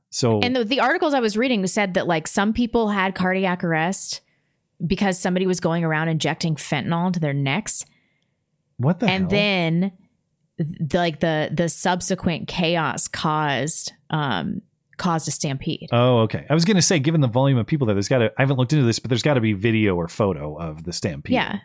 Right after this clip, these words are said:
Speaker 2: yeah.
Speaker 1: Yeah.
Speaker 2: Have you ever heard of the phrase crowd surge in previous articles
Speaker 1: I don't
Speaker 2: or
Speaker 1: know what
Speaker 2: anything
Speaker 1: that
Speaker 2: like
Speaker 1: is,
Speaker 2: that?
Speaker 1: no.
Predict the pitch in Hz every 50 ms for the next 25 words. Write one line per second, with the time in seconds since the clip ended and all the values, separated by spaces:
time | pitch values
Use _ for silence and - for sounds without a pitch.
0 | - - - - - _ _ _ _ _ _ _ _ - - - - 277 294 370
1 | 403 415 381 262 269 320 359 349 320 311 - - 226 214 185 196 190 - - -
2 | - - 196 180 180 196 202 208 202 - - - - - 185 156 156 160 160 160
3 | - - - 165 160 160 156 156 156 - - - 160 147 - - 170 160 151 156
4 | 151 147 147 147 - - - - _ _ _ _ - 156 151 143 147 - 151 127
5 | - - 113 107 107 101 98 95 85 82 82 92 85 80 - 101 95 85 78 78